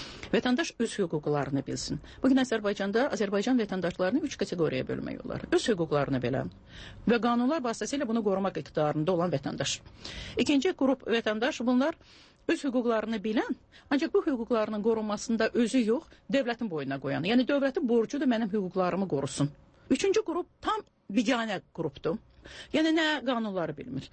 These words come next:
nə öz hüquqlarını sona qədər bilmir və belə bir onlarda fikir olur, mən neyniyə bilərəm? Bax, bu üç qrup, üç kateqoriya olan insanların içərisində bir dəyişiklik etmək lazımdır. Vətəndaşın hüququnu bilən insanların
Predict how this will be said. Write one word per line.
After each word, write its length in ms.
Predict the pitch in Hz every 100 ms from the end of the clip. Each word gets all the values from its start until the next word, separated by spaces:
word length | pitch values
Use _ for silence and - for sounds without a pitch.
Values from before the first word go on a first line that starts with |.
| - -
nə 160 | 262 -
öz 140 | 262 262
hüquqlarını 480 | 214 202 185 175 180
sona 240 | 156 151
qədər 220 | 151 156 156
bilmir 300 | 202 226 381 - - -
və 180 | 214 285 277 - _
belə 200 | 240 254
bir 160 | 240 214 190
onlarda 380 | 196 196 196
fikir 240 | 202 - 185
olur, 240 | 165 180
mən 160 | 277 254
neyniyə 400 | 226 214 220 170
bilərəm? 380 | 143 135 135 147 _ _ - - -
Bax, 100 | 165 -
bu 100 | - -
üç 200 | 277 - 190
qrup, 340 | 170 147 - - -
üç 160 | 226 -
kateqoriya 540 | 180 160 175 160 135
olan 240 | 160 143 143
insanların 580 | 185 - 185 185 208 254
içərisində 480 | - - 175 - 190
bir 120 | 175 -
dəyişiklik 400 | 120 - - 131
etmək 240 | - 127
lazımdır. 380 | - - - - - - - - -
Vətəndaşın 480 | 202 233 240 247 233
hüququnu 320 | 233 254 294 220
bilən 320 | 175 165 143
insanların 600 | 196 165 180 175 190 220